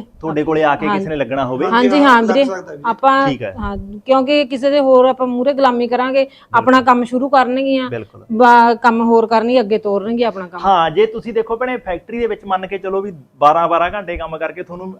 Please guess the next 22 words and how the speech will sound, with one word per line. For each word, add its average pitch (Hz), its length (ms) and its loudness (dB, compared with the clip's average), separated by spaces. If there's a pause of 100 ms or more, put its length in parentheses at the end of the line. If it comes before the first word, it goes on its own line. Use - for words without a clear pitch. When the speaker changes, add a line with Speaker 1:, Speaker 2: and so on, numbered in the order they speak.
Speaker 1:
ਅੱਠ - 180 -12
ਹਜ਼ਾਰ 170 220 -4
ਮਿਲਦਾ। 104 340 -12
Speaker 2:
ਹਾਂਜੀ, 220 380 0
ਹਾਂ 180 160 -6
Speaker 1:
ਵੀ 156 60 -14
Speaker 2:
ਵੀਰੇ। 233 120 0
Speaker 1:
ਉਹਦੇ 247 320 4
ਨਾਲੋਂ 190 380 0
ਤਾਂ 214 140 -2
ਆਪਣਾ 180 340 -2
ਕੰਮ 175 200 -4
ਸਟਾਰਟ 127 320 -4
ਕਰ 139 160 -2
ਦਿਓ। 190 160 0
Speaker 2:
ਹਾਂਜੀ। 165 240 -8 (320)
Speaker 1:
ਭੈਣ 196 280 0
ਨਾਲ 165 160 2
ਰਾਬਤਾ 160 360 2
ਕਰ 175 180 -2
ਸਕਦੇ 185 320 -8
ਹੋ, 196 160 -12